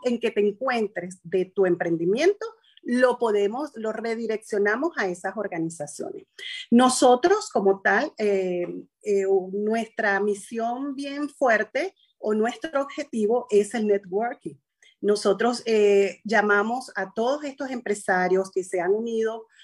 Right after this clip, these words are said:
cada día más a conocernos, a compartir, a, a crecer en esta, en este ámbito de latinos, o en este caso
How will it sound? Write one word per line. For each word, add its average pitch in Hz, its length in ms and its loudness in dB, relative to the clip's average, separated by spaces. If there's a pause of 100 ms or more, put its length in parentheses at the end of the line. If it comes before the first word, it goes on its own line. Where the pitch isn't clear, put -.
(180)
cada 240 320 4
día 220 300 -2
más 180 480 -8 (960)
a 214 560 0 (180)
conocernos, 220 1160 -4 (340)
a 226 140 0
compartir, 208 1080 0 (300)
a, 226 240 0 (100)
a 240 120 -4
crecer 247 720 -4
en 240 180 -6
esta, 233 500 -4
en 220 160 -2
este 240 280 -4
ámbito 233 560 -4
de 190 340 -2
latinos, 226 720 -6
o 180 160 -4
en 180 140 4
este 185 240 -2
caso 196 400 -4